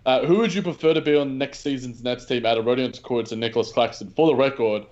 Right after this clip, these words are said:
uh, all votes, or all fifteen votes in the past seven minutes have gone to Nicholas Claxton. No one,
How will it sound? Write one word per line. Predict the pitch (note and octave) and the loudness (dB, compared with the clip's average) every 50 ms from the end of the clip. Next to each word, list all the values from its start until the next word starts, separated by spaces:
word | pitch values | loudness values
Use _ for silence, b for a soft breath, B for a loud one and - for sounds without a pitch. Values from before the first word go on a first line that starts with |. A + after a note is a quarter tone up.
| b b b b b b | b b b b b b
uh, | A2+ A2 G#2+ - - | 0 0 0 0 0
all | D#3+ D#3+ F3+ A3 A#3 G3+ | 2 4 4 6 4 4
votes, | D3 D3 E3 E3 D3 C3 C3 - - - - - _ _ _ _ _ _ | 4 2 2 2 2 0 -4 -10 -18 -20 -20 -20 _ _ _ _ _ _
or | C3 C3+ - | -10 -10 -2
all | - F3 G#3 A3 G#3 | 0 2 2 2 0
fifteen | G#3 - F#3+ D3+ - E3+ D#3+ D3+ C#3 B2+ | -2 -4 -6 -4 -4 -6 -6 -6 -6 -2
votes | C3 C3 C3 B2+ B2+ - - | -2 -2 -2 -2 -4 -8 -10
in | C3+ B2+ | -10 -6
the | B2 B2 | -6 -6
past | A#2 - C3 C3 B2+ B2+ B2 - - | -2 0 0 0 2 0 -4 -4 -2
seven | - D3 C3+ C3+ B2 B2 | -2 -2 -2 -2 -6 -4
minutes | B2 B2 A#2 G#2 - - - - _ b b b _ | -4 -4 -4 -4 -8 -10 -20 -20 _ b b b _
have | C3+ C3 C3 | -4 -2 0
gone | C#3 C3+ C3 | 0 0 0
to | B2 B2+ | 0 -4
Nicholas | B2 B2 A#2 - C3 A#2+ - | -8 -8 -6 -6 -8 -8 -8
Claxton. | - - A#2+ A2 - - A2+ G2+ G2+ | -4 -4 -4 -4 -4 -8 -8 -6 0
No | B2 D3+ F#3+ | 0 0 2
one, | F#3 F#3+ G3 E3+ D3+ C#3+ | 2 2 2 2 0 -2